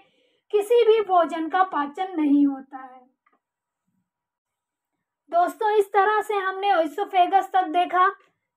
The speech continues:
कि भोजन का पाचन कहाँ कहाँ होता है।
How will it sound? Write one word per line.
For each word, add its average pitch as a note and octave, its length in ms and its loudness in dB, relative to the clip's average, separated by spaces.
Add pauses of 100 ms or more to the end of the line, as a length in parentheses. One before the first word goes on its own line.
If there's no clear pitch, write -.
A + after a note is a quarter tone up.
(180)
कि G#4 440 -2
भोजन D#4 420 0
का F#4+ 120 0
पाचन F#4 440 -4
कहाँ D4 320 0
कहाँ C#4 280 -2
होता C4+ 280 -4
है। C4 280 -4